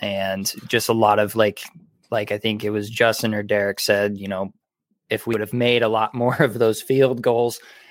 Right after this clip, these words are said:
it would have changed. Um, so if we can just change that a little bit, and I think that we have a high potential to at least change those things,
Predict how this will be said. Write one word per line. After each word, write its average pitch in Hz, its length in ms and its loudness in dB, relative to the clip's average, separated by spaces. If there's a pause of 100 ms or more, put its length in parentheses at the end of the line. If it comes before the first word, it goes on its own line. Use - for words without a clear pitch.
it 131 100 4
would 131 140 6
have 127 120 0
changed. 123 600 0
Um, 117 320 0
so 123 160 0
if 117 120 -2
we 175 160 0
can 127 280 -4
just 120 680 0 (1080)
change 123 500 -2
that 101 440 0 (540)
a 110 80 0
little 107 320 2
bit, 120 420 2
and 117 140 -2
I 110 80 2
think 110 240 -4
that 107 160 2
we 107 100 -2
have 104 240 2
a 98 340 -2 (140)
high 110 260 2
potential 110 680 0
to 107 240 -4
at 98 160 -4
least 107 420 -2
change 110 380 -2
those 110 320 2
things, 113 500 -2